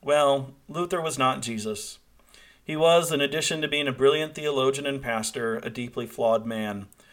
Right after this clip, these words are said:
who taught some awful things about our Jewish brothers and sisters, and this would lead to truly frightening consequences. Don't dismiss that.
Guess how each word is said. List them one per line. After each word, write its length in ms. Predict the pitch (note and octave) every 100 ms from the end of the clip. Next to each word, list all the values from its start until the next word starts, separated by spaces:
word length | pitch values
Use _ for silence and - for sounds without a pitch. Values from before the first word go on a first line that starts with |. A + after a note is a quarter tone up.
| - _
who 100 | -
taught 320 | C3+ D3+ C#3+ -
some 200 | D3+ C#3
awful 340 | C3+ C3 C#3+
things 380 | C3+ B2+ B2 A#2+
about 220 | B2 B2
our 120 | B2+
Jewish 360 | - A#2+ A#2+ -
brothers 360 | A#2+ A#2 A2+
and 160 | A#2 A2
sisters, 640 | B2 G#2+ - G#2+ G#2+ - _
and 180 | - C3
this 200 | D3 D3+
would 120 | D3+
lead 280 | C#3 C#3 C3+
to 60 | C3+
truly 440 | - D#3+ C#3+ B2+
frightening 480 | - C3 A#2+ A#2 A2+
consequences. 1040 | G#2+ A2+ G#2+ - A2+ G#2+ A#2+ A2 G#2 - _ _ _ _ _ -
Don't 220 | D3 D#3
dismiss 440 | D#3 D3 C3+ B2+ -
that. 360 | G#2+ G#2 G2+